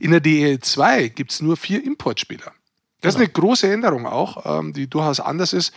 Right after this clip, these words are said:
Speaker 1: als im Vergleich zur deutschen Eishockey-Liga.
Speaker 2: Sollte ja eigentlich auch, also nach dem normalen Verständnis, eine zweite Liga, so ist es zum Beispiel in Schweden, so ist es in der American Hockey League, die Ausbildungsliga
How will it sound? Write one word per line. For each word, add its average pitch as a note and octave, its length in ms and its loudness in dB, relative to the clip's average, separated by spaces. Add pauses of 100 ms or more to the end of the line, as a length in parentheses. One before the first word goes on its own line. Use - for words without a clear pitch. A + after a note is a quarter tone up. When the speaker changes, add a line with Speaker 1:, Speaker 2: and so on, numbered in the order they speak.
(340)
Speaker 1:
als D3+ 160 2
im E3+ 100 -2
Vergleich D3 320 -2
zur D3+ 140 -4
deutschen D3+ 260 -2
Eishockey-Liga. D3+ 520 -6 (120)
Speaker 2:
Sollte A#2 380 2
ja D3 160 6
eigentlich C#3+ 360 0
auch, D3 220 4
also A2+ 400 2
nach G#2+ 180 -6
dem G#2+ 120 -2
normalen G2+ 400 0
Verständnis, B2 680 -4
eine A2+ 200 2
zweite A2+ 400 0
Liga, D#3 280 2
so A2+ 140 -2
ist G2+ 80 -4
es G2+ 80 -6
zum G#2 120 -8
Beispiel F2+ 480 -8
in - 120 -18
Schweden, A#2+ 340 -2
so C3+ 140 -2
ist F#2+ 80 -4
es F#2+ 80 -6
in F#2+ 40 -6
der F#2 80 -4
American F2+ 380 -10
Hockey A#2 220 -2
League, D#3+ 120 -2 (320)
die - 120 -2
Ausbildungsliga A2+ 880 2